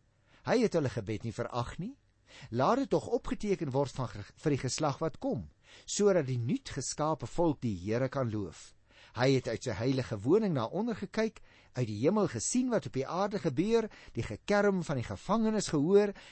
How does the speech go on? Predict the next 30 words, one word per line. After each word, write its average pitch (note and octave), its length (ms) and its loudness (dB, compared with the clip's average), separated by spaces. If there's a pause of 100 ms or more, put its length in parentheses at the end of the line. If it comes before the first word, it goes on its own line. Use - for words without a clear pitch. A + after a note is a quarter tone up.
en A2+ 180 0
die D3 120 6
wat A2+ 180 0
na A#2 180 0
by A#2 140 -4
die F2 160 -12
dood C3+ 220 4
was G2 180 -6
bevry. F2+ 440 -8 (520)
Hulle C#4 320 2
sal G3+ 160 2
die D3+ 160 4
naam D3 320 0
van B2+ 160 -2
die A#2 80 -2
Here C#3+ 240 2
in G#2 80 -6
Sion F#3+ 380 -2
besing F3 420 -2
en A#2 80 -4
sy G#2+ 140 -4 (100)
lof F3 300 0
in A2+ 100 -8
Jerusalem, A#2 640 -2 (340)
wanneer B2+ 320 0
die A2+ 160 -6
volke D#3+ 480 0
en A#2 140 -4
die - 100 -10
koninkryke F3+ 560 0